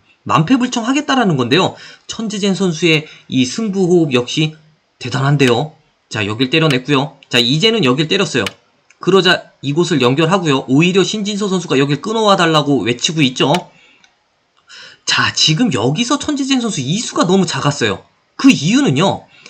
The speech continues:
지금은 이 타이밍에 여기 패를 걸어갔어야 돼요. 그래서 여길 굴복을 시키면 이바둑은 백이 반집을 앞설 수 있는 그러한 장면인데요.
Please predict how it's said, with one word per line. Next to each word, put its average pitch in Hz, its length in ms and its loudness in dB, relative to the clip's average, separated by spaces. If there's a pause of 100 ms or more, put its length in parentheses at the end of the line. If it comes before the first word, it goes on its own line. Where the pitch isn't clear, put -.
(140)
지금은 208 640 2 (360)
이 190 240 -2
타이밍에 277 560 0
여기 208 340 2
패를 285 300 -2
걸어갔어야 185 640 2
돼요. 101 260 -4
그래서 214 260 -4
여길 170 280 -2
굴복을 247 540 0
시키면 233 640 -2 (240)
이바둑은 220 600 0
백이 143 440 -4 (240)
반집을 175 640 0
앞설 - 400 0
수 240 160 -4
있는 185 280 0
그러한 196 360 2
장면인데요. 175 720 0